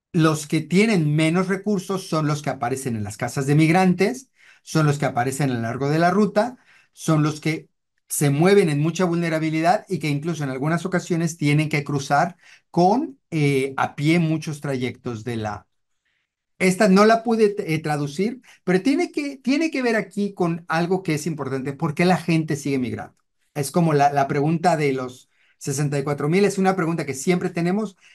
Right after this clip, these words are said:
Y a lo largo de las entrevistas que hice, yo encontré tres pa-, tres patrones importantes. Uno, hay una historia de violencia sistémica, que quiere decir que la gente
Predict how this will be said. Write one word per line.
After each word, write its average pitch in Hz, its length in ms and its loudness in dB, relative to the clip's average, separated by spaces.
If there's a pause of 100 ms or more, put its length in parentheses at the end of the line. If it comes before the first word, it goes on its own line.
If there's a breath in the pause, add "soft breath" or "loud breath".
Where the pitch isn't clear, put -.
(320 soft breath)
Y 175 120 2
a 180 60 6
lo 180 120 6
largo 247 320 4
de 247 100 2
las 196 200 0
entrevistas 170 560 -2
que 156 100 -2
hice, 165 220 0
yo 180 100 2
encontré 175 360 0
tres 165 360 -4
pa-, 156 300 0
tres 196 260 2
patrones 165 640 0
importantes. 123 800 -10 (180)
Uno, 320 400 2 (400 soft breath)
hay 180 220 2
una 180 140 4
historia 185 480 2
de 165 80 0
violencia 135 480 -2
sistémica, 202 800 -4 (540)
que 151 140 -2
quiere 202 260 6
decir 220 440 2
que 196 120 0
la 160 140 0
gente 196 680 0